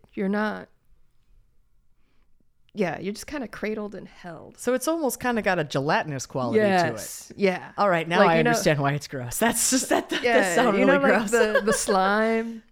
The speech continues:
Speaker 1: that you,
Speaker 2: Yeah.
Speaker 1: yeah, think, think like that, except hot.
Speaker 2: Hot slime.
Speaker 1: Yeah,
Speaker 2: Yeah, I guess
Speaker 1: yeah.
Speaker 2: that
Speaker 1: I
Speaker 2: could
Speaker 1: mean,
Speaker 2: be
Speaker 1: it's,
Speaker 2: real
Speaker 1: and then it, you
Speaker 2: nasty.
Speaker 1: just kinda suspends you. And then when it's time to get out, it's like you kinda slurp out of it.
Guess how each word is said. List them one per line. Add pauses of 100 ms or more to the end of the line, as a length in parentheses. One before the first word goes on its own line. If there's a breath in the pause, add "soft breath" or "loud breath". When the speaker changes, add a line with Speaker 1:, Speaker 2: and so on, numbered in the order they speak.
(100)
Speaker 1:
that
you,
Speaker 2:
Yeah.
Speaker 1:
yeah,
think, (240)
think
like
that,
except
hot. (720 soft breath)
Speaker 2:
Hot
slime.
Speaker 1:
Yeah,
Speaker 2:
Yeah,
I
guess
Speaker 1:
yeah.
Speaker 2:
that
Speaker 1:
I
Speaker 2:
could
Speaker 1:
mean,
Speaker 2:
be
Speaker 1:
it's,
Speaker 2:
real
Speaker 1:
and
then
it,
you
Speaker 2:
nasty.
Speaker 1:
just
kinda
suspends
you. (380 soft breath)
And
then
when
it's
time
to
get
out,
it's
like
you
kinda (1000)
slurp (120)
out
of
it.